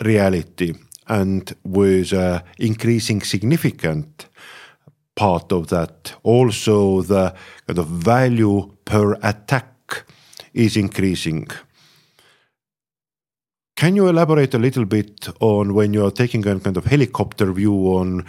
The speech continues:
what is happening in the field of, uh, cyber threats?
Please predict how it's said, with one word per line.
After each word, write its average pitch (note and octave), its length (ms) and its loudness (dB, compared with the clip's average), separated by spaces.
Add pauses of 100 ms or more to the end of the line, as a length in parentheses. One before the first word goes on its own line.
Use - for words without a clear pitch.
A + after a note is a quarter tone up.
(180)
what A#2 200 0
is A#2 120 -2
happening G2 540 0
in F2+ 380 0
the F2+ 120 -4
field G2 420 -2
of, F2 340 -4
uh, F2 120 -2 (400)
cyber G#2+ 400 0
threats? - 720 -2